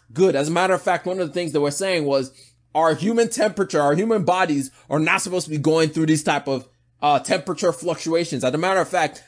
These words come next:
I believe in Canada, they announced that a few people had already died because of the heat surge and the heat wave that they are seeing up there. So I'm just saying,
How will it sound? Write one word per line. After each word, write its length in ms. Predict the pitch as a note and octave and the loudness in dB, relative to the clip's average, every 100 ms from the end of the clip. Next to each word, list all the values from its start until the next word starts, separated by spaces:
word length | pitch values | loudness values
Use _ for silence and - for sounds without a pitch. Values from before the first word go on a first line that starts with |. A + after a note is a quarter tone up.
| - | -6
I 80 | |
believe 240 | D3 F#3 F3+ | 2 2 2
in 80 | D3+ | 0
Canada, 420 | - F#3+ E3 D3+ | 0 0 0 2
they 120 | D3 | 0
announced 340 | C#3+ D#3 F3 E3+ | 0 0 -2 0
that 280 | C#3+ - _ | -2 -2 _
a 80 | C#3+ | -6
few 240 | - A3+ | 0 0
people 260 | G3+ G3 F#3 | 0 -2 2
had 160 | E3 D3+ | 2 2
already 280 | E3 D#3+ | 0 -2
died 680 | D3 - D3 D#3 D#3+ C3+ A#2+ - _ - | -6 -4 0 2 2 0 -2 -6 _ -6
because 260 | D3 F3+ | 0 2
of 60 | D3+ | 2
the 140 | C#3+ | 0
heat 320 | C3+ D#3 F#3 | -2 -6 -6
surge 420 | - D#3+ D3 B2+ B2 | -4 0 0 0 -2
and 100 | B2+ | -2
the 100 | B2+ | -4
heat 200 | E3 - | -6 -6
wave 340 | C#3 D3 C3+ | 0 2 2
that 140 | B2 B2+ | -2 2
they 140 | C#3+ | 2
are 80 | C3 | 2
seeing 400 | - D3+ C#3+ B2 - _ _ | 0 0 0 -2 -8 _ _
up 260 | C#3+ C#3 - | 0 0 -2
there. 300 | B2 C3 F#2 _ - | 0 0 -2 _ -4
So 140 | E3 | 0
I'm 200 | D#3+ A3+ | 0 0
just 180 | E4+ - | 0 0
saying, 400 | C#4 B3+ E3 | 2 2 2